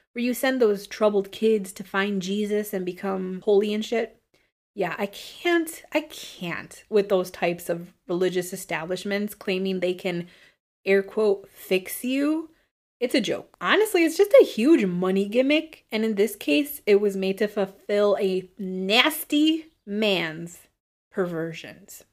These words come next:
Now, some of the victims have posted their stories, like, on TikTok, YouTube. But this reminds me that recently, do you guys know, uh, her name is Danielle, but she's a rapper. <laughs> Well,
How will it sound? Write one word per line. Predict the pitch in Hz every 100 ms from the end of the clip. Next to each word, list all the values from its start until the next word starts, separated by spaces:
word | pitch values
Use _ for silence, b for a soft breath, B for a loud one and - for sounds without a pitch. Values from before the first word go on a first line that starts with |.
| _
Now, | 240 240
some | - 311
of | 415
the | 415
victims | 254 233 - 262
have | - 208 220
posted | - 202 202 185
their | 180 175
stories, | - 180 180 175 175 175 175
like, | 170
on | 165 165
TikTok, | - 247 - 214 214
YouTube. | 214 208 202 214 190 190 -
But | 233 233 202
this | 240 262 330
reminds | 330 254 202 226 233
me | 254 254
that | 214 165
recently, | 180 208 233 302 302 320 311 311 _ _ _ -
do |
you | 233
guys | 285 320 339
know, | 269 226 226 226 233 - _
uh, | 185 180 175
her | 170 196
name | 208 208 202
is | 190 190 - -
Danielle, | 208 202 185 180 160 165 196 - -
but | 190 180 - _ _ _ _ _
she's | - 208
a | 196 196 _ _ _
rapper. | 165 175 185 190 190 -
<laughs> | _ -
Well, | 226 185 175